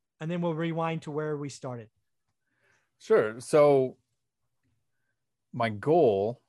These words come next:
Speaker 2: is to eventually do a burr.
Speaker 1: Okay.
Speaker 2: And I talk, I talk often about the burr strategy, how great it is, but how it's not a good strategy to start with.
Speaker 1: Mm-hmm.
Speaker 2: Before you have the cash flowing assets to support the mistakes you're probably going to make with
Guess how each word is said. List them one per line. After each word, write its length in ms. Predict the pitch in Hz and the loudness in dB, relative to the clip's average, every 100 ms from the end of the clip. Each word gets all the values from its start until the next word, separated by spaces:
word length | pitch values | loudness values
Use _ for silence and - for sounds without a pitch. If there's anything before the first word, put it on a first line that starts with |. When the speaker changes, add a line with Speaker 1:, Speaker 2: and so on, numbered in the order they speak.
| _ _ - | _ _ -12
Speaker 2:
is 140 | 117 | -10
to 120 | - | -4
eventually 440 | 104 127 131 135 110 | -4 -4 -4 -4 -4
do 320 | 104 113 107 | -4 -6 -6
a 100 | 107 | -8
burr. 420 | 92 98 85 - _ _ _ _ _ | -8 -6 -6 -10 _ _ _ _ _
Speaker 1:
Okay. 160 | 131 127 185 - | -18 -18 -20 -8
Speaker 2:
And 440 | 120 110 101 95 - _ _ _ _ _ _ - | -4 -2 -2 -6 -12 _ _ _ _ _ _ -4
I 340 | 117 113 107 - _ | 0 0 -4 -12 _
talk, 320 | - 139 143 - _ _ _ _ _ - | 0 0 0 -6 _ _ _ _ _ -12
I 40 | 117 | -2
talk 220 | 147 139 | 0 2
often 280 | 139 123 120 | 2 2 -2
about 220 | 110 98 | -2 -2
the 60 | |
burr 200 | 104 139 | 0 0
strategy, 440 | 131 147 127 120 117 | 0 -2 -2 -4 -8
how 160 | 104 | -6
great 240 | 98 113 123 | -4 -2 -2
it 100 | 117 | -2
is, 140 | 113 | -4
but 140 | 113 110 | -4 -4
how 120 | 107 | -4
it's 120 | 101 | -2
not 140 | 120 | -4
a 40 | 120 | -4
good 180 | 120 104 | -4 -6
strategy 420 | 120 101 104 107 | -6 -6 -8 -12
to 60 | 90 | -12
start 520 | - - - 107 - | -16 -14 -4 -4 -4
with. 260 | 92 - - _ _ 139 | -12 -16 -20 _ _ -16
Speaker 1:
Mm-hmm. 200 | 120 160 | -16 -12
Speaker 2:
Before 260 | 110 - 147 | -10 0 2
you 100 | 143 | 2
have 120 | 139 | 0
the 80 | 127 | -2
cash 260 | - 117 - | -2 -4 -2
flowing 260 | 127 117 | -4 -4
assets 420 | 104 98 - 107 - | -4 -6 -10 -14 -14
to 120 | 110 | -14
support 340 | 113 - 117 | -12 -4 -4
the 80 | 104 | -4
mistakes 400 | 95 - 127 110 | -12 -6 -8 -8
you're 80 | 101 | -10
probably 380 | 107 104 95 98 | -6 -6 -6 -8
going 240 | 98 92 | -8 -10
to 40 | |
make 320 | 92 90 92 - | -10 -10 -10 -10
with 180 | 92 | -10